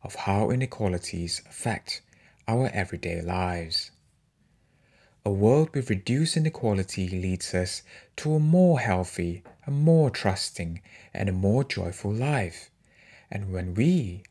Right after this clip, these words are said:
are more healthy, happy, and joyful, we help build better environments for all of us. Would that not be great for our kids living?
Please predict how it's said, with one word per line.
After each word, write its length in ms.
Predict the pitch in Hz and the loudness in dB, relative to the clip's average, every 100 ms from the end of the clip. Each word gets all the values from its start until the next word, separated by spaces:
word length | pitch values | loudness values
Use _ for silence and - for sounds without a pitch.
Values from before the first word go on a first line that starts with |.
| - | -12
are 100 | 90 | -10
more 300 | 87 87 85 | -8 -8 -8
healthy, 600 | - 87 85 - 160 170 _ _ | -4 -4 -4 -2 -2 -4 _ _
happy, 540 | - - 98 - 113 - _ _ | -14 -10 -8 -6 -6 -8 _ _
and 160 | - 151 | -8 -6
joyful, 540 | 110 90 92 120 151 - _ - - - - | -4 -6 -6 -6 -6 -10 _ -20 -20 -20 -2
we 120 | 131 | 0
help 400 | 120 156 175 - _ | 2 2 2 -2 _
build 220 | 147 143 - - | 0 0 -4 0
better 320 | 208 208 101 | 2 2 0
environments 720 | 87 85 87 85 85 85 82 | -2 -2 0 0 -2 -6 -8
for 260 | - - - | -10 -12 0
all 240 | 180 185 104 | 4 4 4
of 160 | 90 | 0
us. 400 | 85 - - - _ _ _ _ _ _ _ _ | -4 -6 -12 -14 _ _ _ _ _ _ _ _
Would 200 | - 101 | 0 0
that 280 | - 143 - | 2 2 0
not 240 | 135 143 - | -2 -2 -2
be 80 | |
great 600 | 131 - 208 170 90 - - _ _ | -4 4 4 4 2 -4 -14 _ _
for 160 | - 113 | -4 -2
our 100 | 107 | 0
kids 420 | - 147 131 - | 0 -2 -2 0
living? 400 | 175 208 - 85 | 2 4 2 -2